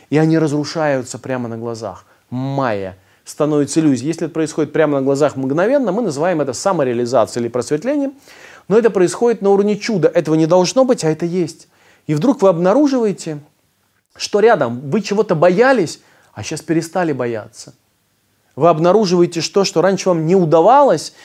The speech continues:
в вашей профессии. Бах, щас удалось. Просто потому, что вы перестали долбить, как дятел, в это место.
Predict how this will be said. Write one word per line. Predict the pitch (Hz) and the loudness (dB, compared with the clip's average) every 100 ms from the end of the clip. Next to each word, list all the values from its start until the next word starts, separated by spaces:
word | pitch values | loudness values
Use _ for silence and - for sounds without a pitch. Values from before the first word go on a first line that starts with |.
| - _ | -20 _
в | 127 | 0
вашей | 185 - | 0 0
профессии. | 131 165 170 190 151 - 104 | -2 -2 0 -4 -4 -8 -8
Бах, | 113 185 190 - _ | 0 0 0 -6 _
щас | - - 139 - | -12 -6 -6 -6
удалось. | 135 156 185 147 - _ _ _ - | -2 0 -2 -4 -12 _ _ _ -4
Просто | 160 202 208 - 120 | 2 4 2 0 -6
потому, | 131 131 135 139 196 208 _ _ | -6 -2 -2 -2 -4 -6 _ _
что | - - 196 | -14 -4 2
вы | 180 | 2
перестали | 190 208 190 190 - - 185 196 | 2 2 2 2 0 2 4 4
долбить, | 180 156 160 139 185 151 | 4 4 2 2 -2 -2
как | 165 151 | 0 2
дятел, | 143 175 160 147 | 4 4 4 2
в | 131 | 2
это | 151 151 | 2 2
место. | 156 151 - 110 | 0 -2 -4 -12